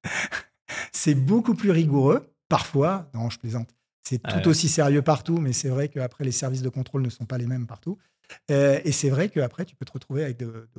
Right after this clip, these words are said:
Speaker 1: de, de grosses surprises, parce qu'avant d'attaquer
Speaker 2: Tout à fait.
Speaker 1: tes travaux, ben, tu vas peut-être devoir non seulement faire un diagnostic,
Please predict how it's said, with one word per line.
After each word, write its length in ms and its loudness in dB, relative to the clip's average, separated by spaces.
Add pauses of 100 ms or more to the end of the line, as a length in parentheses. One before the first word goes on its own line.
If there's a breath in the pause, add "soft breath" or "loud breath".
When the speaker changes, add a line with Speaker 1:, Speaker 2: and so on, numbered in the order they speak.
Speaker 1:
de, 60 -14
de 100 -6
grosses 280 0
surprises, 560 -4
parce 180 -18
qu'avant 300 -4
d'attaquer 260 -4
Speaker 2:
Tout 60 -6
à 40 -4
fait. 60 0
Speaker 1:
tes 40 2
travaux, 460 -4
ben, 400 -8 (160)
tu 80 -14
vas 60 -14
peut-être 400 -14
devoir 520 -6
non 160 -4
seulement 280 -8
faire 180 -6
un 80 -4
diagnostic, 400 -6